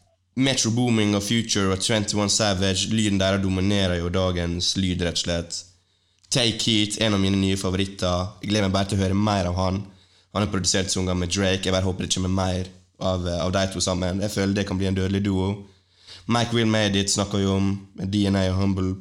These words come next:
og Kendrick. D J Mustard er fire, Weezy er fire.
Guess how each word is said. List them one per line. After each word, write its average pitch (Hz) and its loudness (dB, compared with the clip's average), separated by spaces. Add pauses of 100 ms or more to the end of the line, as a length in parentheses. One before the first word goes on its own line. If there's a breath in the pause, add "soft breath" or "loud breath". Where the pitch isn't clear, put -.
og 90 -6
Kendrick. 95 -2 (600 soft breath)
D 113 2
J 104 2
Mustard 101 0
er 92 -2
fire, 92 0 (160)
Weezy 104 0
er 87 -2
fire. 92 -2